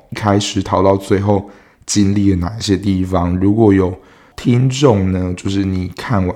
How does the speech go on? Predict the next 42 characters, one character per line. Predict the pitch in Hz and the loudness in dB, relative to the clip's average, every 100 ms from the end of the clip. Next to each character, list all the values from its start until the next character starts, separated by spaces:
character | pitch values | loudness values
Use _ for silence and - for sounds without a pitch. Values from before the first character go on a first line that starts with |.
| - | -8
之 | 101 104 | -2 2
后 | 95 | 2
有 | 92 | 0
想 | - 90 | -2 -2
起 | 95 95 | -2 -4
来 | 85 | -4
他 | 98 | -2
们 | 98 90 | -2 -2
还 | 92 | -4
有 | 90 92 | -2 -2
哪 | 92 98 | -4 -6
些 | - 90 | -4 -4
地 | 101 92 | -2 -2
方 | 95 95 | -2 -2
有 | 95 92 | -2 -4
躲 | - 117 | -6 -8
藏 | - 90 95 - | -8 -10 -8 0
过 | 92 - | 0 0
的 | - | -8
话， | - 104 - - - - _ | -10 -10 -12 -20 -20 -20 _
可 | - 104 | -4 -2
以 | |
跟 | 95 98 95 | -2 -4 -6
我 | 104 | -8
说。 | - - 95 98 | -12 -10 -10 -10
从 | - 101 101 | -8 -4 -2
他 | 117 | -2
们 | 117 | -4
一 | |
开 | 107 120 | -2 -2
始 | 117 92 | -2 -4
的 | 87 | -6
教 | - 107 - | -2 -2 -2
室 | - - 95 - | -6 -6 -6 -8
嘛， | - - _ _ _ _ _ - | -12 -16 _ _ _ _ _ -6
就 | 101 | 2
我 | 98 95 | 4 6
哪 | 92 | 4
一 | 95 | 4
间 | 107 | 4
教 | 107 98 92 | 6 4 4
室 | - 95 90 | 0 0 -2